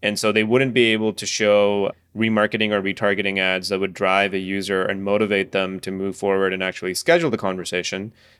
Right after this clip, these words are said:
We have a, a playbook called the saas boomerang method, which talks about this. And the idea really is if you wanna motivate somebody to get on a call, show them ads from people who have gone through the call and found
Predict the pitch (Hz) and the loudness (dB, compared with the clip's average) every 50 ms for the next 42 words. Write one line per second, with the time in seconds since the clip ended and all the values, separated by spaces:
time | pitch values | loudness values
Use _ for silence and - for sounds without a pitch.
0 | _ _ 107 117 117 113 113 110 104 101 101 98 95 92 92 95 - - 98 - | _ _ 2 2 2 4 4 2 4 4 4 4 4 2 0 -4 -8 -10 -4 0
1 | 107 101 98 101 95 92 - - 101 95 92 95 - - 107 98 95 90 - - | 0 2 2 2 0 -2 0 0 0 2 2 0 0 0 0 0 0 -2 -4 -2
2 | 107 107 110 113 110 107 101 101 98 92 90 - 95 98 95 - - 101 95 - | -2 0 2 2 2 2 2 0 -2 -2 0 0 0 0 0 0 -2 -4 -2 -4
3 | - - _ _ _ _ - 208 220 - 131 117 98 90 - 98 98 - 110 101 | -8 -10 _ _ _ _ 0 0 2 2 2 2 2 2 2 0 0 0 -4 -6
4 | 98 113 117 113 110 107 120 143 143 123 113 107 107 101 98 98 98 98 - - | -4 2 4 4 4 4 6 6 6 6 6 4 4 4 4 4 2 0 -4 -8
5 | - - - - _ - 123 - 120 143 170 180 160 139 127 127 131 123 123 120 | -12 -20 -20 -14 _ -8 0 2 4 6 6 8 8 8 6 8 8 6 4 4
6 | - 120 113 110 104 110 98 95 101 104 104 101 98 92 - - - 117 117 110 | 2 0 0 2 2 2 0 2 2 2 2 2 0 -2 -2 2 4 6 8 8
7 | 101 95 95 92 92 - _ _ _ _ _ _ _ _ _ _ _ - - - | 6 6 4 2 -2 -6 _ _ _ _ _ _ _ _ _ _ _ -6 0 4
8 | 147 143 151 165 156 147 147 143 139 - - _ - 110 120 127 117 98 92 98 | 4 6 8 6 6 6 4 2 2 0 -2 _ 2 2 4 4 4 2 0 -2
9 | 101 98 - - - _ _ - 117 107 107 - 143 131 - 143 123 - 120 117 | -6 -6 -6 -8 -8 _ _ 0 0 0 0 0 -2 2 4 4 4 6 4 2
10 | 98 92 127 113 110 107 104 - 170 220 202 151 113 - 123 107 101 101 101 - | 2 4 4 4 4 4 2 2 2 4 4 2 2 4 4 6 6 6 4 2
11 | 113 110 107 - 110 101 104 104 101 101 95 | -2 -4 0 2 2 2 2 0 -2 -4 -8